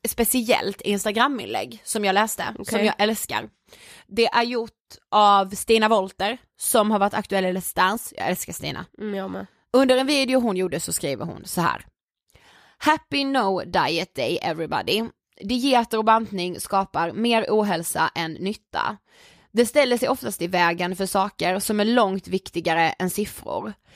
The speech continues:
Speaker 1: Mitt själsfodral levererar här i den hårda, sjuka,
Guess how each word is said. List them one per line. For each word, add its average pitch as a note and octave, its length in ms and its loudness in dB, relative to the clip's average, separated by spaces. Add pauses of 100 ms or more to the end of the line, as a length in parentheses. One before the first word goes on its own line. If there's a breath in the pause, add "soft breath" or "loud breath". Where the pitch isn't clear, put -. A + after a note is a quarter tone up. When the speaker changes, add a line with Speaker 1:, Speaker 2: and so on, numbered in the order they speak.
(240 loud breath)
Speaker 1:
Mitt C4 480 2
själsfodral G3 960 2
levererar G3 640 2
här E3+ 380 2
i G3 60 2
den G3 140 2
hårda, G3+ 520 2
sjuka, F3 640 0